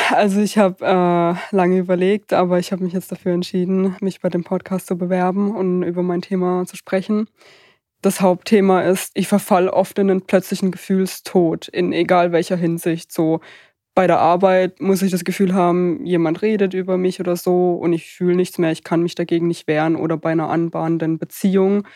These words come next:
je näher es wird oder je emotionaler das wird, irgendwann blockiere ich und ich hab dann das Gefühl, obwohl da anfänglich eine Verliebtheitsphase war, ist dann plötzlich alles weg. Und das würde ich einfach gern genauer ergründen.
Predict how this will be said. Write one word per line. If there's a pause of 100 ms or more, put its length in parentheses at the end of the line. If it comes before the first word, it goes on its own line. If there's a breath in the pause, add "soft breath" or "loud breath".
(460 soft breath)
je
näher
es
wird
oder
je
emotionaler
das
wird,
irgendwann
blockiere
ich
und
ich
hab
dann
das
Gefühl,
obwohl
da
anfänglich
eine
Verliebtheitsphase
war,
ist
dann
plötzlich
alles
weg. (680 soft breath)
Und
das
würde
ich
einfach
gern
genauer
ergründen.